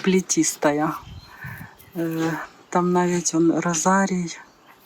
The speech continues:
і є Q R-код. Ну, не хочу я там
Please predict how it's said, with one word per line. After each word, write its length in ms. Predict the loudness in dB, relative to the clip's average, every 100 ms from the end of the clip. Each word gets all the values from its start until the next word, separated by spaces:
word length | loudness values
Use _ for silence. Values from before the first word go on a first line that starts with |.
| -20 -20 -20 -20 -20 _ _ -6
і 60 | -4 -4
є 420 | -4 -2 0 0 -2 -6
Q 220 | -4 -4
R-код. 360 | -6 -2 0 0
Ну, 220 | -2 -4 -4
не 160 | -6 -2
хочу 400 | 0 0 -2 -4
я 180 | -6 -8
там 240 | -6 -4